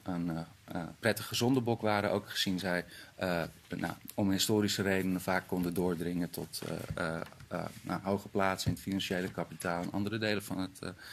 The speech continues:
eh, van het kapitaal. Ehm, en eigenlijk was dat grotendeels van bovenaf. De eerste fase van het antisemitisme, dat was een, een, eigenlijk een strategie vanuit de conservatieve partijen, eh,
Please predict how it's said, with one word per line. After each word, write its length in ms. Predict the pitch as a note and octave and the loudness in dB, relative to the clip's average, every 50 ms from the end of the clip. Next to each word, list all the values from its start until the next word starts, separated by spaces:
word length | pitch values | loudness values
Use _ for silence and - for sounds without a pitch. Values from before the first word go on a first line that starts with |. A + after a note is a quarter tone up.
| - - - - - - - | -14 -14 -14 -16 -12 -2 2
eh, 140 | F#2+ G2 | 2 2
van 160 | F#2 - G#2 G2 | 4 4 4 4
het 140 | F2+ - | 2 2
kapitaal. 600 | - F#2+ F2+ - F#2 F2 - F2+ F2 F2 E2 - - - - - - - - - - - - - - A3+ - - - - | 2 0 0 0 -4 -2 0 2 2 2 0 -2 -8 -18 -20 -20 -20 -12 -2 0 0 0 0 0 -2 -2 -2 -4 -4 0
Ehm, 340 | - A2+ G#2+ G#2 G2+ G2 G2+ G2+ - - - - - - - - - | 4 6 8 8 8 8 6 4 0 -8 -10 -8 -10 -10 -12 -10 0
en 460 | - A#2 A#2 A#2 A2+ A2+ A#2 A2 A2 - - - - - - - - - - - - - - - | 6 8 8 10 10 10 8 8 6 2 -10 -16 -18 -20 -20 -20 -20 -20 -20 -20 -18 -16 -4 4
eigenlijk 520 | - C#3 D#3+ D#3+ D#3+ - - B2+ A#2+ A#2+ | 8 8 8 8 8 6 6 6 8 8
was 140 | B2 B2 B2 | 8 6 6
dat 160 | C3+ B2 - - - - | 6 2 2 0 -6 -6
grotendeels 580 | - - - D3+ D3 D#3 D#3 D3 A#2+ B2+ B2+ B2 | -4 4 6 8 8 8 6 6 8 8 8 8
van 120 | - A#2 | 6 6
bovenaf. 600 | G2 A#2 A#2 A#2 A2+ - - - A2 G2 - - | 8 8 8 8 6 4 4 4 4 4 2 0
De 80 | - - | 0 4
eerste 280 | - A#2+ C3 B2+ - A#2+ | 4 4 4 4 2 0
fase 320 | - B2 B2 B2 B2 B2 | 2 4 4 4 4 2
van 120 | - A#2 | 0 0
het 140 | A2+ G#2+ - | 0 0 0
antisemitisme, 800 | G#2+ G#2+ G2+ - - - A2 G#2 G2+ G2 - G#2+ G#2+ - G#2+ G#2 | 0 0 0 0 0 0 2 2 2 2 2 0 0 2 2 2
dat 160 | G2+ G2 F#2+ | 0 0 2
was 180 | F#2+ G2 G2+ G2+ | 2 2 2 2
een, 200 | G#2 F#2+ F#2 - - | 2 0 0 0 0
een, 280 | F#2+ F#2+ F#2 F2+ F2+ - - - - - | -2 0 0 0 -2 -4 -8 -12 -4 2
eigenlijk 320 | - A#2 A#2 - A#2 - | 2 2 4 2 2 2
een 80 | G2 - | 2 4
strategie 520 | - A2+ G#2+ G2+ A2+ - - D#3+ D#3+ D#3 | 6 6 6 4 2 0 4 4 4 4
vanuit 260 | - C3 B2 A2+ G#2 | 4 4 4 4 4
de 80 | - G#2+ | 2 -2
conservatieve 580 | - A2 A2+ A2+ - - - - F3 E3+ - - | -2 0 0 0 -2 -4 0 0 0 0 0 -2
partijen, 640 | - G#2+ - - F#2+ F2+ F2+ F#2 F#2+ G2+ B2+ C#3 - - - - - - - | -2 -2 0 2 4 4 6 6 4 4 2 0 -2 -8 -12 -12 -12 -8 0
eh, 180 | - G#2 A2 | 4 6 6